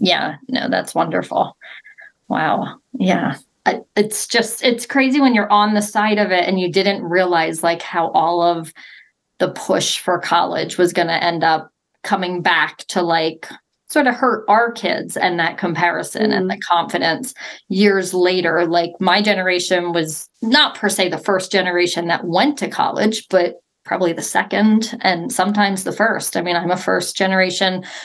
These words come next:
Speaker 1: college. I'm the only one out of that side of the family, besides my sister, who's seven years younger, that went to college. And, um, and here I am, like, of course, utilizing my degree in a way, but very
Speaker 2: Okay.
Speaker 1: much more of an entrepreneur. Like, "Nope, I don't really want a boss. <laughs> So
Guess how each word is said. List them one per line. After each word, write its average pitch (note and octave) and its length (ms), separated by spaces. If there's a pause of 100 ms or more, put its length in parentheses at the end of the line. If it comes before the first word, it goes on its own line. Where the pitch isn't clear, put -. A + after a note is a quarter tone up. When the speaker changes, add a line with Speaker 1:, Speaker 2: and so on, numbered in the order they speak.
(160)
Speaker 1:
college. A#3 480
I'm F#3 280
the F3 180
only A#3 320
one A3+ 320
out G#3 240
of G#3 100
that G3+ 220
side G3+ 160
of G3 100
the F#3+ 60
family, F#3+ 260
besides F3 400
my E3+ 80
sister, A3+ 460
who's F3+ 180
seven - 240
years F3 220
younger, F#3+ 260
that F3+ 200
went G#3 260
to A#3+ 100
college. G#3+ 540 (540)
And, F#3 440
um, F3 460
and F#3+ 180
here G#3 180
I G#3 100
am, F#3 520
like, F#3+ 160
of G#3+ 100
course, B3+ 240
utilizing A3+ 580
my G#3+ 140
degree G3 400
in A3 80
a G3 100
way, F3 420 (180)
but F#3+ 240 (100)
very G3 640
Speaker 2:
Okay. F#3+ 80
Speaker 1:
much - 400
more G3 300
of F3+ 60
an F#3 120
entrepreneur. F#3 800
Like, F#3 280
"Nope, G3+ 340
I G3 120
don't F#3+ 140
really F#3 180
want F3 200
a F#3+ 40
boss. C#4 500
<laughs> - 40
So C#4+ 160